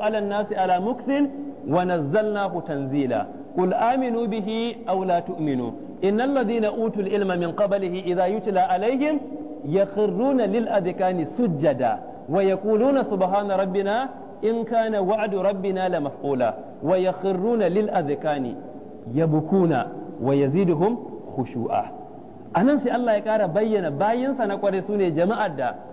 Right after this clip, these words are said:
idan an ambaci Allah sukan zubar da hawaye, wannan kuma yakan ƙara musu tsoron Allah.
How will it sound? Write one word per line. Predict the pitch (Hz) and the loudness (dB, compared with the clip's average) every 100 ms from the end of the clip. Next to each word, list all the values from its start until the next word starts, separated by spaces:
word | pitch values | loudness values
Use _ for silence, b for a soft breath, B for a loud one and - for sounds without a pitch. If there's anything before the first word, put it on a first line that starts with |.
| - | -6
idan | 175 175 202 214 | 0 2 2 0
an | 247 226 | -2 -2
ambaci | 185 214 | -2 -2
Allah | 226 269 240 170 - - - - | -2 0 0 0 -4 -16 -14 -6
sukan | 254 254 190 165 | -2 2 2 2
zubar | 208 208 | 2 2
da | 185 | 2
hawaye, | 175 180 160 151 | 2 2 2 0
wannan | 151 196 175 175 | 0 0 0 -4
kuma | 170 180 | -4 -4
yakan | 175 160 | -4 -2
ƙara | 160 147 | 2 2
musu | 147 135 | 0 -2
tsoron | 127 117 120 | -2 -2 0
Allah. | 120 107 | 0 -2